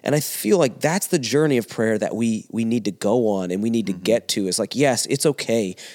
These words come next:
Speaker 1: to pray out of desperation, even if you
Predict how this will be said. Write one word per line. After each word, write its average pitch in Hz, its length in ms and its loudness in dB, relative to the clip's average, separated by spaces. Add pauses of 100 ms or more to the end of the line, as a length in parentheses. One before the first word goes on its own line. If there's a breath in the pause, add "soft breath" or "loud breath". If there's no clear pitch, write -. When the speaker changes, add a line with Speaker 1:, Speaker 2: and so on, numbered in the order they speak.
(100)
Speaker 1:
to 113 100 -4
pray 113 560 0
out 101 140 -8
of - 80 -12
desperation, 98 720 -8
even 135 160 0
if 127 100 -4
you 113 160 0